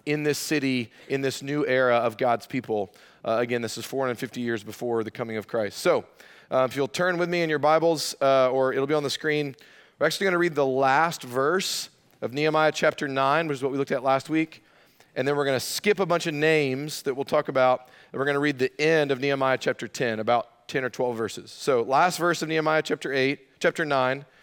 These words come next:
nine thirty-eight, and then we're gonna start with chapter ten, verse twenty-eight. So, we up there, Darren? We good? Yeah? Oh, no, he says no.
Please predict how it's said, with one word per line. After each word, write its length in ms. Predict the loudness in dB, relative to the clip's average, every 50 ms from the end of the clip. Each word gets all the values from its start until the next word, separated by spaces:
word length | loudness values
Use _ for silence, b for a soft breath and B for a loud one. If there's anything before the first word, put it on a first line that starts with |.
| b b b
nine 320 | 0 2 2 2 2 0
thirty-eight, 580 | 0 0 0 2 2 2 2 2 2 0 -2 -4 _ _ b b b b b b b b
and 100 | -4 -2
then 60 | -2
we're 60 | -2 -2
gonna 120 | -2 -2
start 400 | -2 -2 0 2 4 4 4 2
with 340 | 2 0 -2 -2 -6 -16 -20 _ _
chapter 300 | -2 -2 0 0 -2 -6
ten, 240 | -4 -2 -2 -2 -2
verse 160 | -4 -6 -6
twenty-eight. 420 | -6 -6 -4 -4 -2 -4 -4 -6 -10 _ _ _ _ _ _ _ _ _ _ _ _ _ _ _ _ _ _ _ _ _ -20 _ _ _ _
So, 260 | -2 0 0 0 0 -4 -10 _ _ _ _ _ _ _ _ _ _ _ _ _ _ _ _ _
we 100 | -2 -2
up 100 | -2 0
there, 180 | 0 0 0 2
Darren? 220 | 0 0 0 -2
We 60 | -2
good? 240 | 0 0 -2 -2 -4 -12 _ _ _ _ _ _ _ _ _ _ _ _ _ _ _ _ _ _ _ _ _ _ _ _ _ _ _ _ _ _ _ _ _ _ _ _ _ _ _ _ _ _ _
Yeah? 260 | 0 0 0 0 -2 -8 _ _ _ _
Oh, 100 | -2 -2
no, 180 | 0 0 0 0
he 120 | -2 -4
says 240 | -4 -2 -2 -2 0
no. 240 | -2 -2 -4 -4 -6